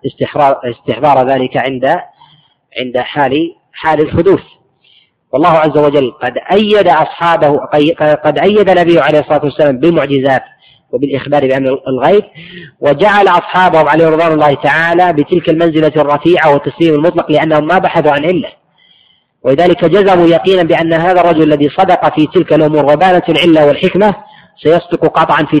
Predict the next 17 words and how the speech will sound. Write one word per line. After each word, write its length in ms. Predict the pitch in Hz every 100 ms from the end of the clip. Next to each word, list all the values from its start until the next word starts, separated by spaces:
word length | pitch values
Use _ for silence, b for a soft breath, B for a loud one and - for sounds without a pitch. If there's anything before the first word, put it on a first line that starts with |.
| -
في 60 | 139 151
تلك 160 | 156
الأمور. 240 | 160 180 170
وذلك 280 | 135 156 156
النبي 280 | 160 170
عليه 100 | 156
الصلاة 180 | 160 160
والسلام 240 | 160 160 151
لما 200 | 147 139
أخبر 340 | 160 156 143 143 - B B B B -
عمر 160 | 147 156
بن 60 |
الخطاب 320 | 135 151 151
قال: 260 | 120 147 147
"يأتي 200 | 160 -
وفد 220 | 143 -
اليمن، 300 | 135 147 120